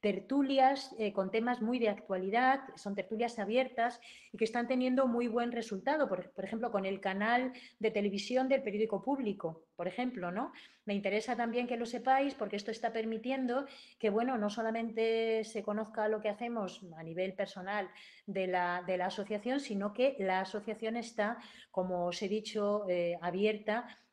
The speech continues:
porque esa es su función precisamente, a, a todos los demás, no solamente a la propia asociación, sino allá donde podemos ayudar y apoyar que todo esto se desarrolle, que la igualdad llegue a ser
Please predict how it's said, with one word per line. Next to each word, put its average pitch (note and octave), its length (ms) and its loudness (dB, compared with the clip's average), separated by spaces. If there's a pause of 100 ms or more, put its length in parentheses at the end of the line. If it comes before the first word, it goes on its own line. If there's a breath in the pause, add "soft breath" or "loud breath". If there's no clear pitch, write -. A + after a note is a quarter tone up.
(100)
porque F3+ 180 -2
esa F#3+ 160 0
es F#3+ 60 -2
su G3+ 100 -4
función G#3 640 0
precisamente, F#3+ 760 -6 (280 loud breath)
a, F3+ 400 2
a F#3+ 100 0
todos G#3+ 240 2
los G3+ 180 0
demás, D#3+ 360 -8
no F3 100 -2
solamente G3+ 480 -2
a F3+ 80 2
la E3 200 0
propia F#3 240 0
asociación, A3 520 -4
sino A3+ 420 -2
allá F#3 320 0
donde G3+ 280 -4
podemos G#3+ 560 -4 (260 loud breath)
ayudar F#3+ 600 2
y A#3+ 60 0
apoyar G#3 640 0
que F3 140 -4
todo F#3+ 240 -2
esto G#3+ 440 -2
se F#3 200 -6
desarrolle, E3+ 440 -4
que F3 120 -6
la E3+ 80 -4
igualdad F3 400 -2
llegue G#3 240 0
a G#3 40 -6
ser A3 280 -6